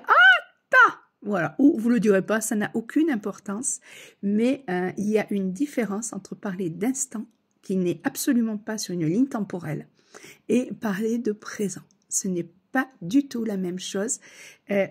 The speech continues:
euh, pas du tout, parce qu'on sort vraiment de ligne temporelle. Voilà, donc, euh, l'amour n'est absolument pas ce que vous en pensez. <clears throat> Arrêtez de l'édulcorer, mais surtout arrêtez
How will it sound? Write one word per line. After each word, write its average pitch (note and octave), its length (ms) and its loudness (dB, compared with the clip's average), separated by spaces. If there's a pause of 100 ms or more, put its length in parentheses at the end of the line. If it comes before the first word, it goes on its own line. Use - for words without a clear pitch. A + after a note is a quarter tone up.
(140)
euh, F#3 280 -2
pas A#3+ 240 2
du - 140 -4
tout, C4 160 -6
parce - 260 -6
qu'on F#3 220 -6
sort F#3 280 -6
vraiment F3+ 380 -2
de F3 140 -6
ligne F3 180 -6
temporelle. - 640 -14 (600)
Voilà, F#3 460 -2 (140)
donc, B3 540 -4
euh, G3 360 0
l'amour A#3 500 2
n'est G3 220 -2
absolument B3 460 -4
pas A#3 180 -10
ce A#3 100 -6
que G#3+ 120 -8
vous G3+ 200 -8
en G3 80 -6
pensez. F3 600 -6 (880)
<clears throat> - 1000 -4
Arrêtez B3 440 0
de G3 100 0
l'édulcorer, F#3 800 -2
mais G3 140 -2
surtout - 400 -8
arrêtez F#3+ 480 -10